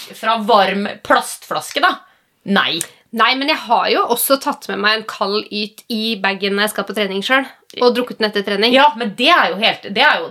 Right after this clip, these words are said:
Speaker 1: det er det beste du kan gjøre. Det er bare at det er kjempedyrt. Så når
Speaker 2: Ja,
Speaker 1: du har en
Speaker 2: men du
Speaker 1: tenåring
Speaker 2: kan
Speaker 1: som
Speaker 2: jo
Speaker 1: trener hver
Speaker 2: Ja, men
Speaker 1: eneste dag,
Speaker 2: det var ikke
Speaker 1: så har du
Speaker 2: det som
Speaker 1: ikke råd
Speaker 2: Men det
Speaker 1: til
Speaker 2: var
Speaker 1: det.
Speaker 2: ikke det som var poenget, fordi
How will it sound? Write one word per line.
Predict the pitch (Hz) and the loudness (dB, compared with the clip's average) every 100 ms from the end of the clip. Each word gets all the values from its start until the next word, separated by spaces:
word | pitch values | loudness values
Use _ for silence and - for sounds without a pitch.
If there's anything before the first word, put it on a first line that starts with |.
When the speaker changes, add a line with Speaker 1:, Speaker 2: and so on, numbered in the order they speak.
| 202 | -4
Speaker 1:
det | 233 | 0
er | 277 | 2
det | 175 | 0
beste | 208 - 165 | -4 -8 -12
du | 156 | -12
kan | 196 | -4
gjøre. | 226 262 | 0 2
Det | 185 | 2
er | 190 | 0
bare | |
at | 185 | 0
det | 175 | -2
er | - | -4
kjempedyrt. | - 226 - 180 370 - | -6 -6 -2 0 0 -2
Så | 208 | 0
når | 226 | 2
Speaker 2:
Ja, | |
Speaker 1:
du | 240 | 4
har | 262 | 2
en | 302 | 0
Speaker 2:
men | |
du | 269 | -2
Speaker 1:
tenåring | 277 269 | 0 0
Speaker 2:
kan | 254 | 0
Speaker 1:
som | - | 2
Speaker 2:
jo | 359 | 4
Speaker 1:
trener | 277 233 208 202 | 2 0 -2 2
hver | 226 208 | 4 4
Speaker 2:
Ja, | 220 | 4
men | 254 | 2
Speaker 1:
eneste | 240 208 233 240 | 0 0 -2 2
dag, | 320 320 | 2 2
Speaker 2:
det | 311 | 0
var | |
ikke | 294 254 | -2 0
Speaker 1:
så | 269 | 2
har | 269 | 2
du | |
Speaker 2:
det | - | 4
som | 277 | 2
Speaker 1:
ikke | 302 370 | 4 4
råd | 359 - | 6 6
Speaker 2:
Men | 440 | 6
det | |
Speaker 1:
til | 403 | 4
Speaker 2:
var | 370 | 4
Speaker 1:
det. | 453 | 2
Speaker 2:
ikke | 427 370 | -2 -2
det | 370 | 2
som | 339 | 4
var | 339 339 | 4 4
poenget, | 320 294 302 359 294 | 2 2 0 0 -2
fordi | 311 | -6